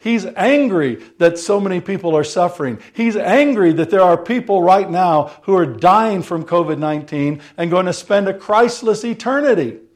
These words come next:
He's angry about these things, and consequently, Jesus is acting on these things.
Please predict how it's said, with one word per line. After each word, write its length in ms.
He's 280
angry 560
about 320
these 220
things, 420
and 180
consequently, 840
Jesus 480
is 160
acting 640
on 180
these 240
things. 440